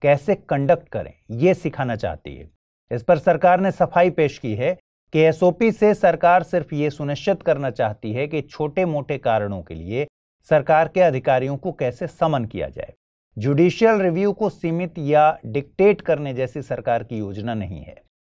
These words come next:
गौरतलब है कि जुडिशियल रिव्यू न्यायपालिका की ऐसी शक्ति है जिसके जरिए कार्यपालिका द्वारा पारित किए गए कानूनों की संवैधानिकता की जांच की जाती है। इसमें केंद्र और राज्य दोनों स्तर की सरकारें शामिल होती हैं।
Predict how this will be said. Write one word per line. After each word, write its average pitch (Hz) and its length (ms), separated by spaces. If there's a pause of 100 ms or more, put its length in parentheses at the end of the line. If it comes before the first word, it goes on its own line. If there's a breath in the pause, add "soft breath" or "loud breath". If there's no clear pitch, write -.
(220)
गौरतलब 190 440
है 208 80
कि 185 120
जुडिशियल 165 500
रिव्यू 170 400
न्यायपालिका 156 640
की 156 120
ऐसी 147 260
शक्ति 139 400
है 131 160
जिसके 139 300
जरिए 117 400 (340 soft breath)
कार्यपालिका 160 720
द्वारा 175 260
पारित 160 360
किए 156 220
गए 151 120
कानूनों 139 480
की 160 120
संवैधानिकता 131 840
की 156 140
जांच 117 260
की 107 140
जाती 78 420
है। - 140 (340)
इसमें 160 320
केंद्र 196 280
और 185 140
राज्य 170 320
दोनों 165 380
स्तर 156 240
की 160 120
सरकारें 135 480
शामिल 110 380
होती - 260
हैं। 67 220